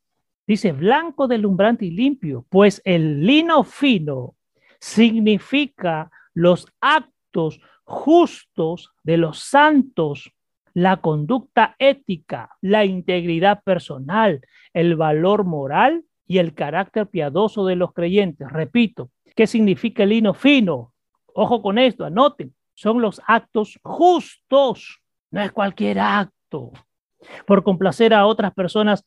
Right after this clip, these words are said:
voy a hacer cosas, aunque vaya en contra de Dios, lo voy a hacer, pues, para quedar bien. No, no, no, está siendo injusto, porque dice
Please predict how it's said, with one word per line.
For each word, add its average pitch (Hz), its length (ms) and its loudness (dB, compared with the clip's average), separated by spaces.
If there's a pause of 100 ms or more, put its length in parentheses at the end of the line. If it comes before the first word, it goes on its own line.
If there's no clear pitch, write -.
(160)
voy 226 240 2
a 214 60 -4
hacer 220 260 -4
cosas, 214 460 -2 (240)
aunque 190 300 0
vaya 226 240 2
en 214 80 -2
contra 226 300 -2
de 202 140 0
Dios, 226 200 -2
lo 202 140 -4
voy 240 200 -6
a 208 40 -6
hacer, 226 220 -6
pues, 220 140 -6
para 196 220 -4
quedar 202 260 -2
bien. 247 260 -2 (260)
No, 269 140 -2
no, 269 100 -2
no, 208 160 -4
está - 180 -10
siendo 233 280 -4
injusto, 170 520 -8 (340)
porque 202 340 2
dice 214 440 -2